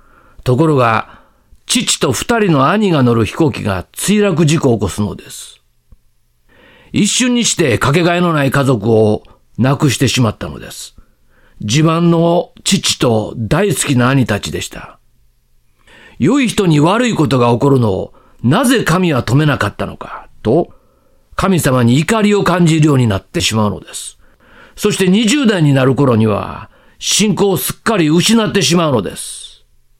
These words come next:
ところが、ある極寒の冬の夜、大きなターニングポイントを迎えることになります。シカゴの街角で、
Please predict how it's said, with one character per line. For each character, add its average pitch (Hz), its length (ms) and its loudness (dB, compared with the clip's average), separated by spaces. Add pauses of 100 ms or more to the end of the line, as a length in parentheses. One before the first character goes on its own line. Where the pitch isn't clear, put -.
(460)
と 135 120 0
こ 170 100 2
ろ 143 100 2
が、 107 280 0 (260)
あ 196 160 0
る 165 200 2
極 131 260 0
寒 185 280 2
の 160 200 4
冬 185 320 2
の 165 140 4
夜、 139 300 2 (800)
大 240 280 2
き 208 80 2
な 147 160 2
タ 196 140 0
ー 247 60 0
ニ 247 120 -2
ン 240 60 -2
グ 233 120 -2
ポ 226 160 2
イ 196 60 0
ン 139 40 0
ト 156 120 2
を 123 60 2
迎 127 260 0
え 127 40 0
る 123 100 2
こ 117 100 -2
と 104 100 0
に 98 80 -2
な 90 80 -8
り - 80 -12
ま - 140 -16
す。 - 340 -14 (1400)
シ - 220 -4
カ 262 140 0
ゴ 190 120 2
の 139 140 2
街 135 260 2
角 143 260 2
で、 95 380 -2